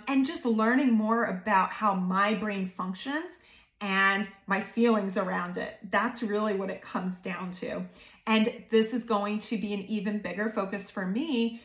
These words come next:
in twenty twenty-three. That's something that I want to work on improving. And what I've learned too, you can improve in everything. Anything that you want, you can improve with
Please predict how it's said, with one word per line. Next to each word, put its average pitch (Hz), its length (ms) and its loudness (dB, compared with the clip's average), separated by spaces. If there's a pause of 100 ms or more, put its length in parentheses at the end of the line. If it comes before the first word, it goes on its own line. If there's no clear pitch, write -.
(140)
in 214 220 0
twenty 208 320 -4
twenty-three. 220 720 -4
That's 190 280 -8
something 233 380 -2
that 208 180 -2
I 190 380 -2 (100)
want 185 260 -4
to 208 120 -8
work 180 260 -4
on 170 140 -8
improving. - 680 -12 (1080)
And 196 380 -2 (920)
what 233 160 6
I've 233 200 6
learned 226 340 4
too, 262 480 2 (400)
you 254 140 0
can 392 120 -6
improve 254 380 0
in 185 160 0 (320)
everything. 185 760 -6 (120)
Anything 339 460 -2
that 294 140 -4
you 254 120 0
want, 220 280 0 (140)
you 202 160 -6
can 220 140 -4
improve 220 580 -2 (380)
with 226 520 2